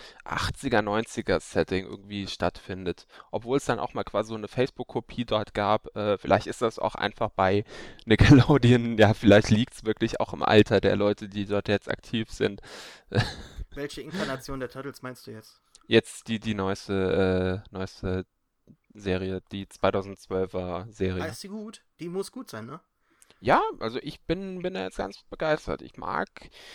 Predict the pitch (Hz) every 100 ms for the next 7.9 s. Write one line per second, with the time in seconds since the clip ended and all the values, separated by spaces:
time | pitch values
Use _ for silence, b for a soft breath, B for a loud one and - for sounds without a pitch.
0 | B B 117 135 117 120 127 160 143 -
1 | 160 151 131 117 110 - - 151 143 101
2 | 135 143 - - 139 113 - 101 107 -
3 | 143 135 131 123 113 113 123 151 - 120
4 | 123 110 135 135 123 139 139 120 110 104
5 | 139 135 104 110 113 117 - 123 113 110
6 | 107 - 104 104 104 - 98 90 - 101
7 | - 98 - 90 95 - 101 95 95